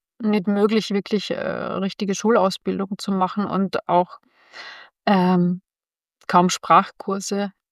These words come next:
die, die man ihm zugestanden hat. Und er hat da einfach so in seiner <clears throat> Sicht von heute sehr viele Jahre verloren, ähm, wo er eigentlich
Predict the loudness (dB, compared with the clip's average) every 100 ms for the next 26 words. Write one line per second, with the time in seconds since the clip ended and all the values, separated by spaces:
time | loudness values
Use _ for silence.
0 | -6 -2 -2 -4 -4 -2 -2 -2 -4 -2
1 | -2 2 2 2 2 2 0 -2 -6 -2
2 | -2 0 0 2 2 2 2 0 0 -2
3 | -16 -20 -20 -14 0 4 4 2 0 2
4 | 2 0 -2 _ 2 2 0 -6 -2 0
5 | 4 4 4 4 2 -2 -18 -12 4 4
6 | 8 8 8 8 6 4 4 6 8 10
7 | 8 6 2 _ _ _ _ _ _ _
8 | _ -20 -6 -2 0 -2 -4 -6 -8 -12
9 | _ _ _ _ -2 2 4 4 4 2
10 | 0 -4 -4 -12